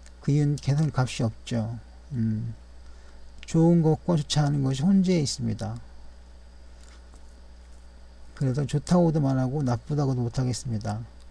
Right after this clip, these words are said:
그리고 재무 비율, 네, 이것도 좋은 것과 나쁜 것이 섞여 있습니다. 그래서 케이엠더블유는, 예, 현재, 음,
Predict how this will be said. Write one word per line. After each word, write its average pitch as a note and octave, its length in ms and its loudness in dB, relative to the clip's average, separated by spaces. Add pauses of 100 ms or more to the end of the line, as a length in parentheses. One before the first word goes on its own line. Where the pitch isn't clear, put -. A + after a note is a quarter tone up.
(140)
그리고 C#3+ 420 -2
재무 D#3 320 4
비율, A#2+ 420 2 (1500)
네, C3+ 200 0
이것도 D#3+ 580 2
좋은 D3 440 2
것과 C#3 340 0
나쁜 C3+ 360 0
것이 C3+ 160 0
섞여 F#3+ 300 2
있습니다. A2 640 0 (260)
그래서 C#3+ 480 0 (440)
케이엠더블유는, D3+ 1040 6 (240)
예, A2 220 -2 (160)
현재, E3 520 4 (840)
음, G#2+ 640 0